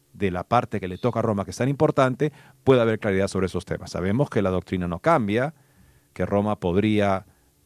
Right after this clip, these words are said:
pronunciarse de una manera más clara y segura y adecuada para responder a estas situaciones,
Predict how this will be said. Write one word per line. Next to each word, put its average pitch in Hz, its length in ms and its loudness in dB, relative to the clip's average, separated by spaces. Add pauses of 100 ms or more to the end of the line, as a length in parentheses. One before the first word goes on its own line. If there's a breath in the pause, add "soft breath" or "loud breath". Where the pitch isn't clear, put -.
(160)
pronunciarse 98 440 -2
de - 20 0
una 104 80 0
manera 104 260 0
más 101 260 -2
clara 117 580 2
y 101 80 -4
segura 107 760 0
y 90 320 -8
adecuada 107 680 0
para 92 180 -4
responder 92 360 -4
a - 20 0
estas 107 180 -6
situaciones, 131 640 0